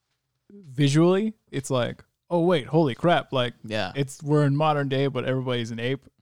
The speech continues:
Speaker 1: and the Lincoln <laughs> Memorial is now
Speaker 2: Yeah.
Speaker 1: an ape. Like,
Speaker 2: Yeah.
Speaker 1: visually, that's, like, really cool <laughs> idea.
Speaker 2: Yeah.
Speaker 1: But it's also, like, just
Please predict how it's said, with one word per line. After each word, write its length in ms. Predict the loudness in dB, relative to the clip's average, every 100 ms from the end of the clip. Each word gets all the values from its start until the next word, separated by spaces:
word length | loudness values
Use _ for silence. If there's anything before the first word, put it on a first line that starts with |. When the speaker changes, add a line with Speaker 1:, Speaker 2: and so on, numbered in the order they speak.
| -10
Speaker 1:
and 400 | -6 -6 -6 -10 _ -8
the 260 | -6 -6 -6
Lincoln 320 | -6 0 0
<laughs> 0 |
Memorial 520 | 2 2 2 2 0
is 120 | -2
now 260 | -2 -2 -2
Speaker 2:
Yeah. 40 | -2
Speaker 1:
an 80 |
ape. 300 | 0 -2 -2
Like, 300 | -2 -2 -2 -6
Speaker 2:
Yeah. 240 | -6 -4
Speaker 1:
visually, 460 | -2 0 2 0 -2
that's, 220 | -2 0
like, 220 | 0 -2 -6 -16 _ _ _ _ -4
really 300 | 2 4 4
cool 300 | 4 4 2
<laughs> 120 | -2
idea. 380 | 0 2 2 0
Speaker 2:
Yeah. 180 | 0 0
Speaker 1:
But 100 | -2
it's 120 | 0
also, 280 | 2 2 2 2
like, 260 | 0 0
just 260 | -4 -4